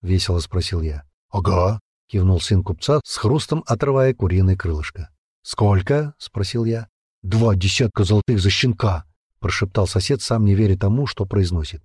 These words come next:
«Сколько?» Я чуть не задохнулся. «Быть того не может. Да я за одну кресло-качалку получаю три монеты».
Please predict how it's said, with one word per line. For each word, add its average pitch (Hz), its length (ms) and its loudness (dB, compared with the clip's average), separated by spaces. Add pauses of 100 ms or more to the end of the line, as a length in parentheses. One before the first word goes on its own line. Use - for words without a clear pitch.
(120)
«Сколько?» 233 680 0 (440)
Я 98 140 2
чуть 98 240 -2
не 98 60 4
задохнулся. 90 720 -2 (400)
«Быть 220 260 -2
того 170 220 2
не 147 100 6
может. 95 320 2 (400)
Да 139 100 0
я 170 200 2
за 180 120 2
одну 175 200 2
кресло-качалку 170 760 0
получаю 165 520 2
три 165 160 2
монеты». 135 500 2